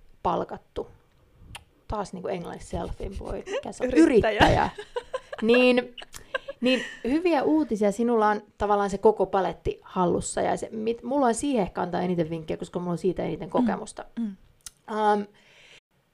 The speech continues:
Speaker 1: mä oon saanut hirveästi irti siitä Ikigai-mallista. Tiedätkö sä, mikä se on? Tietääks kuulijat, mikä se on?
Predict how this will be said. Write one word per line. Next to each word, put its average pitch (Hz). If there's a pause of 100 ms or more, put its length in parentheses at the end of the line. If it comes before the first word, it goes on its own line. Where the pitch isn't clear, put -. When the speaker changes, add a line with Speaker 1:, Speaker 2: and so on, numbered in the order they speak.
(100)
Speaker 1:
mä 311
oon 294
saanut 233
hirveästi 196
irti 196
siitä 180
Ikigai-mallista. 202 (480)
Tiedätkö 202
sä, -
mikä 220
se -
on? 214
Tietääks 214
kuulijat, 214
mikä 226
se -
on? 233